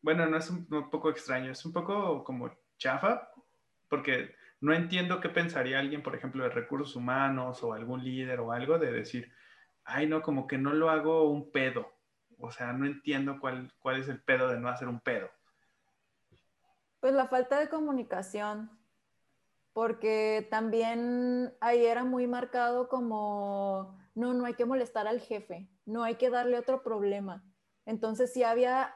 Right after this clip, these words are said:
Speaker 2: ahí estaban muy marcadas las jerarquías, que la verdad ni siquiera cumplían su función jerárquica. O sea, no era como que yo tuviera, no sé, un manager y yo me acerco a él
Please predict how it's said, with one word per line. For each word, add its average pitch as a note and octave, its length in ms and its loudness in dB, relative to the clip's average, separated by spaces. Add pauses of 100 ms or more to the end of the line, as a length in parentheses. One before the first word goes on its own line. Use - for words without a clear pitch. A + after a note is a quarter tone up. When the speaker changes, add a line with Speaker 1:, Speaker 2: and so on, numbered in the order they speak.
(120)
Speaker 2:
ahí A#3 180 2
estaban B3+ 280 -2
muy C4 160 -2
marcadas C4 480 -2
las A#3+ 200 -4
jerarquías, G#3 680 -4
que - 100 -4
la A3 120 0
verdad G3+ 260 -2
ni D4 220 -2
siquiera A3+ 1120 -4 (260)
cumplían A3+ 560 -2
su C4+ 180 -4
función A3+ 500 -4
jerárquica. A3 840 -4 (600)
O A3 160 -2
sea, A3 260 2
no A3 140 -2
era A3+ 200 0
como C4+ 240 0
que G#3+ 160 -2
yo G#3 160 -2
tuviera, A#3+ 680 0
no A3+ 160 -4
sé, A3+ 240 0
un A3+ 200 0
manager C#4+ 640 0
y A#3+ 120 -2
yo G#3+ 180 0
me A#3 140 -4
acerco B3 520 -2
a A3+ 100 2
él C4+ 400 0